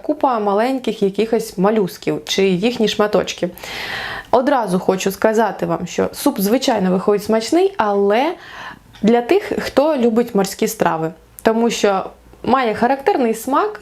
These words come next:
та аромат. Якщо ви не любите морську кухню, то, напевно, і супчик цей не варто готувати,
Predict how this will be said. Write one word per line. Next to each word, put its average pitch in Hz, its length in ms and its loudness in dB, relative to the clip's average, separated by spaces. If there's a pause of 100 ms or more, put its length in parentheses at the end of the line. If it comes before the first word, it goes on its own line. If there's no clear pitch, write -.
та 277 80 2
аромат. 214 520 0 (100)
Якщо 240 320 0
ви 196 100 0
не 208 240 2
любите 262 420 2
морську 202 380 -2
кухню, 320 440 0 (440)
то, 254 120 4
напевно, 254 480 2
і 208 220 0
супчик 262 460 -2
цей 208 260 2
не 214 140 2
варто 208 320 0
готувати, 202 680 0